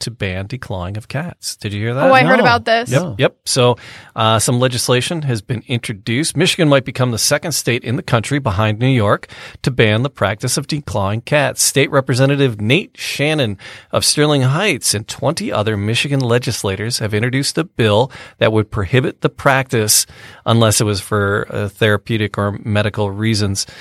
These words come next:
Speaker 1: uh, 'cause on a very small scale, there's a medical reason to do
Speaker 3: Yeah.
Speaker 1: that, but not, not very infrequently. Um, so an individual, here's a, a quote from the House bill, "An individual shall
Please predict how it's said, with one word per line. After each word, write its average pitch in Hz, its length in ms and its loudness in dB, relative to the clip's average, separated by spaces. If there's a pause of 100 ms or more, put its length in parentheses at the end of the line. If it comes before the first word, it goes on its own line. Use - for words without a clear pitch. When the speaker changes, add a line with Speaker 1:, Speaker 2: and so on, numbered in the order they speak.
(280)
Speaker 1:
uh, 98 460 0
'cause 131 200 2
on 117 360 4
a 107 40 4
very 101 240 2
small 98 400 2
scale, 98 380 2
there's 95 200 -2
a 98 200 -6
medical 98 380 -2
reason 95 280 -4
to 95 80 -4
do 95 400 -4
Speaker 3:
Yeah. 113 200 4
Speaker 1:
that, 101 360 0 (140)
but 101 140 -6
not, 110 220 -2
not 107 260 -2
very 104 320 0
infrequently. 101 520 -4 (480)
Um, 110 480 4 (100)
so 127 240 4
an 135 80 6
individual, 175 500 4
here's 104 260 0
a, 104 240 -6
a 110 40 -8 (120)
quote 120 320 0
from 107 240 -2
the 98 160 -2
House 110 320 -4
bill, 113 320 0
"An 120 80 2
individual 160 480 2
shall 117 180 -2